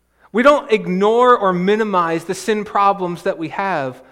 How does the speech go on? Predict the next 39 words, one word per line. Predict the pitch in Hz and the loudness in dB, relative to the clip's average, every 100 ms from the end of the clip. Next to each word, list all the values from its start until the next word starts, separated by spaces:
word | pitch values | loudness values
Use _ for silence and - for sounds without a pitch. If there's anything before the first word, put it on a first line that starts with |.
| _ - - | _ -20 -2
but | 220 | -2
we | 220 | -2
continue | 214 202 190 233 240 233 | -4 -6 -4 -6 -6 -6
to | 220 | -6
work | 190 214 214 | -4 -4 -4
for | 202 | -10
the | 180 | -12
kingdom | - 202 190 170 165 - | -8 -10 -6 -6 -6 -4
as | 190 233 240 175 | 2 4 2 0
these | 220 202 | -6 -6
problems | - 208 202 202 190 | 0 0 0 -2 -2
are | |
being | 170 202 190 | -2 -2 -2
corrected. | - 185 185 185 151 123 - - | -6 -4 -4 -2 -6 -6 -14 -8
So | - 214 | 0 0
Corinth | - 285 269 226 | 4 6 6 4
had | 254 262 233 | 4 2 4
to | 240 | 0
address | 175 233 254 | 2 2 0
these | 247 220 | -4 -10
problems, | - 233 233 208 175 156 - - | -2 0 2 0 -4 -8 -14 -8
but | 220 220 | -4 0
Paul | 247 240 | 2 2
says, | 233 220 202 175 - - - _ | 2 0 0 -2 -14 -20 -20 _
"You're | 151 185 | -4 -2
going | 196 233 | 0 -2
to | 233 233 | -4 -6
do | 226 | -4
that | 175 139 - - - _ _ _ | -2 -2 -4 -10 -20 _ _ _
as | 156 156 | -12 -8
you | 160 | -6
look | 156 156 | -8 -8
outward. | 135 135 120 104 113 _ _ _ _ _ _ _ _ _ _ _ _ _ | -10 -10 -12 -18 -20 _ _ _ _ _ _ _ _ _ _ _ _ _
You're | 170 | -2
not | 175 190 185 | 2 2 2
just | 190 180 | -4 -6
going | 196 185 | -4 -4
to | 180 | -6
turn | 175 180 170 156 | -8 -8 -6 -6